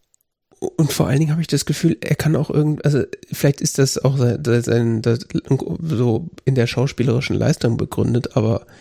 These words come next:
der, der redet auch, als wäre er auf Drogen die ganze Zeit.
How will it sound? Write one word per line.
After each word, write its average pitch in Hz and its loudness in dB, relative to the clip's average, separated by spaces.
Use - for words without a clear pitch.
der, - 0
der 123 0
redet 127 0
auch, - -4
als 143 -2
wäre 143 2
er 120 -2
auf 127 -4
Drogen 156 -2
die 110 -2
ganze 107 -2
Zeit. - -6